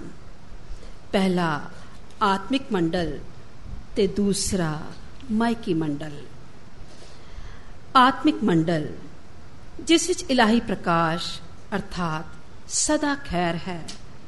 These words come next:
ਸਦਾ ਸੁਖ ਹੈ, ਸਦਾ ਖੁਸ਼ੀ ਹੈ, ਪ੍ਰੀਤ ਹੈ, ਪ੍ਰੇਮ ਹੈ, ਰਸ ਹੈ, ਚਾਉ ਹੈ, ਨਾਮ ਹੈ, ਸ਼ਾਂਤੀ ਹੈ ਤੇ ਠੰਡ ਦਾ ਪ੍ਰਵੇਸ਼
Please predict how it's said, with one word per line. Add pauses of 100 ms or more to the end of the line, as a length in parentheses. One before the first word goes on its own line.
(160)
ਸਦਾ
ਸੁਖ
ਹੈ, (560)
ਸਦਾ
ਖੁਸ਼ੀ
ਹੈ, (540)
ਪ੍ਰੀਤ
ਹੈ, (120)
ਪ੍ਰੇਮ
ਹੈ,
ਰਸ
ਹੈ, (460)
ਚਾਉ
ਹੈ, (480)
ਨਾਮ
ਹੈ, (440)
ਸ਼ਾਂਤੀ
ਹੈ (480)
ਤੇ (120)
ਠੰਡ
ਦਾ
ਪ੍ਰਵੇਸ਼